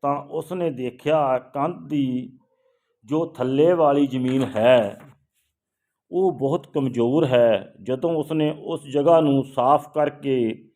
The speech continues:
ਦੇਖਿਆ ਤਾਂ ਉਸ ਥੱਲੇ ਇੱਕ ਸੋਨੇ ਦੀ ਖਾਣ ਸੀ, ਜਿਸ ਨੂੰ ਦੇਖ ਕੇ ਉਹ ਸੇਵਕ ਬਹੁਤ ਖੁਸ਼ ਹੋਇਆ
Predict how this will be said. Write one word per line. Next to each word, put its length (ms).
ਦੇਖਿਆ 480
ਤਾਂ 520
ਉਸ 320
ਥੱਲੇ 260
ਇੱਕ 200
ਸੋਨੇ 460
ਦੀ 200
ਖਾਣ 400
ਸੀ, 520
ਜਿਸ 380
ਨੂੰ 200
ਦੇਖ 320
ਕੇ 180
ਉਹ 180
ਸੇਵਕ 480
ਬਹੁਤ 500
ਖੁਸ਼ 240
ਹੋਇਆ 680